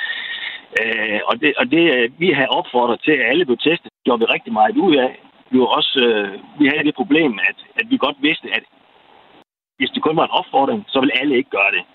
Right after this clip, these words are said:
Derfor gik vi allerede i august måned, før de her tal kom frem til regeringen, og sagde, at vi opfordrer regeringen til at indføre et krav om test. Men vi var udsat for en regering, som var magtfuldkommen, og som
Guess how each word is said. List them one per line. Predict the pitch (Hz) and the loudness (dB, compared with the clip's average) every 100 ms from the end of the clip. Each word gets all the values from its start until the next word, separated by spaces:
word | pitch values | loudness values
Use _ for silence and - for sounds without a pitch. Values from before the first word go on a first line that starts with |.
| _ - | _ -2
Derfor | 143 | -2
gik | 147 160 | 0 2
vi | 139 131 | 2 2
allerede | 147 151 131 131 - - - - | 2 0 0 0 -4 -20 -20 -4
i | 113 107 | -2 -2
august | 107 175 190 131 | 0 0 2 2
måned, | 131 143 143 - _ _ - - | 2 2 0 -4 _ _ -6 0
før | 202 | 2
de | 135 135 | 2 2
her | |
tal | 117 139 | 2 0
kom | 123 113 | 0 0
frem | - 196 | 0 0
til | - | -2
regeringen, | 101 107 160 110 | -2 2 2 0
og | 98 | -4
sagde, | - 120 139 - - - | 0 0 0 -6 -20 -10
at | - | -4
vi | 107 - | -4 -6
opfordrer | - 127 117 95 | -4 0 2 0
regeringen | 101 170 156 98 92 | 0 0 0 -2 -2
til | 127 143 151 _ _ - - - - - - | 0 0 -4 _ _ -20 -20 -20 -20 -14 -6
at | - | -4
indføre | 139 151 120 117 104 | -2 -2 0 0 0
et | - | 0
krav | 151 127 95 | 0 2 0
om | 101 | -4
test. | - 139 - - - - _ _ _ 113 | -2 -2 -4 -10 -12 -20 _ _ _ -4
Men | 117 | 2
vi | 120 | 4
var | 131 | 4
udsat | 190 165 147 | 4 0 0
for | 127 | 0
en | 113 113 | 0 0
regering, | 165 135 104 | 0 -2 -6
som | 101 | -6
var | 101 | -4
magtfuldkommen, | 92 123 175 - 143 - 123 110 | 0 0 0 -2 -4 0 0 0
og | 98 | -2
som | 104 | -2